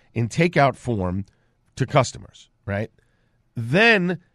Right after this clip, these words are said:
if they had brew pubs where they had restaurants, they were able to shift to a more of a to-go business as opposed to dining. But conversely, if you weren't able to shift that quickly, you were pretty, you know, you were f-,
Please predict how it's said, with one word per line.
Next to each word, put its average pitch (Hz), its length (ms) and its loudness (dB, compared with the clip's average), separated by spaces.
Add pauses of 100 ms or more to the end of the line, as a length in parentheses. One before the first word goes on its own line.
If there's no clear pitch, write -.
(380)
if 151 200 0
they 156 160 2
had 143 320 2
brew 147 180 6
pubs 165 500 4
where 147 140 0
they 135 140 2
had 120 180 0
restaurants, 143 580 0 (260)
they 139 120 4
were 151 160 0
able 170 240 2
to 143 120 -6
shift 180 400 -2
to 135 340 0
a 120 80 2
more 131 320 4
of 113 80 0
a 107 60 0
to-go 131 440 4
business 107 580 -2 (240)
as 101 140 -6
opposed 131 360 0
to 101 80 -4
dining. 104 440 2 (840)
But 143 280 4 (840)
conversely, 135 880 0
if 147 220 -4
you 143 160 -2
weren't 202 300 0
able 175 220 2
to 127 80 -4
shift 180 300 -4
that 131 220 -2
quickly, 107 480 -4 (320)
you 123 120 0
were 175 140 4 (200)
pretty, 302 240 -4 (840)
you 180 140 -4
know, 147 80 2
you 196 160 0
were 311 120 -2
f-, - 200 -16